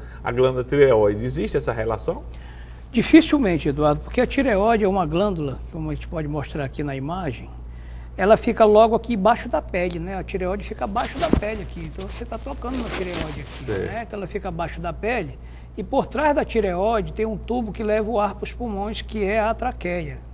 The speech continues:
Speaker 2: que você tá vendo aqui. E por trás da traqueia tem outro tubo que leva a comida pro estômago, que é o esôfago. Então, onde você tem dificuldade de engolir é aqui no esôfago.
Speaker 1: Que não
Speaker 2: Então, às
Speaker 1: tá
Speaker 2: vezes,
Speaker 1: ligado,
Speaker 2: que
Speaker 1: né?
Speaker 2: é, que não tem relação com a sua tireoide.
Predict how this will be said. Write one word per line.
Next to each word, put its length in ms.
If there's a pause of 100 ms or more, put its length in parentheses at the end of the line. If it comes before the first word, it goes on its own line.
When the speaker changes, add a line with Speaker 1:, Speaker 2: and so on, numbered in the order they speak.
(120)
Speaker 2:
que 60
você 180
tá 140
vendo 240
aqui. 360 (520)
E 80
por 240
trás 260
da 100
traqueia 640
tem 140
outro 320
tubo 520 (1160)
que 140
leva 340
a 20
comida 360
pro 140
estômago, 520
que 80
é 40
o 80
esôfago. 640
Então, 200
onde 240
você 300
tem 140
dificuldade 580
de 60
engolir 360
é 20
aqui 160
no 100
esôfago. 840 (380)
Speaker 1:
Que 80
não 80
Speaker 2:
Então, 140
às 80
Speaker 1:
tá 40
Speaker 2:
vezes, 220
Speaker 1:
ligado, 280
Speaker 2:
que 140
Speaker 1:
né? 380
Speaker 2:
é, 40
que 120
não 120
tem 200
relação 520
com 120
a 40
sua 160
tireoide. 760